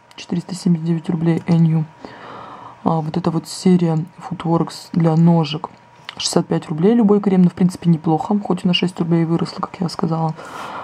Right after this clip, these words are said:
Всё. И гель я пробовала с эфирным маслом, хорошо вот он, ноги от него отдыхают. И смягчающий крем для ступней я пробовала,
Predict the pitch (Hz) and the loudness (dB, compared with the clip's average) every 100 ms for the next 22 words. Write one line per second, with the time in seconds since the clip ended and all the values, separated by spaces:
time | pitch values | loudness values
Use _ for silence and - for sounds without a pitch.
0 | - - - 170 156 - - - - - | -16 -10 0 0 0 -12 -20 -20 -6 -2
1 | 180 180 226 233 233 233 208 202 196 185 | 0 2 2 2 2 2 0 0 0 -2
2 | - 180 202 185 180 175 175 165 - 170 | -8 -8 0 4 6 4 0 -6 -6 -8
3 | - 165 160 160 160 160 156 156 156 156 | -4 -6 -4 -4 -4 -4 -4 -6 -4 -4
4 | 156 160 - 160 156 156 - - - - | -4 -6 -2 -2 -2 -6 -14 -18 -18 -20
5 | - 180 180 147 - 196 226 - 196 190 | -8 -2 0 0 0 0 0 -4 -4 -2
6 | 180 180 180 180 175 170 170 170 160 156 | -2 -4 -4 0 2 0 0 -2 -2 -2
7 | 160 165 | 0 0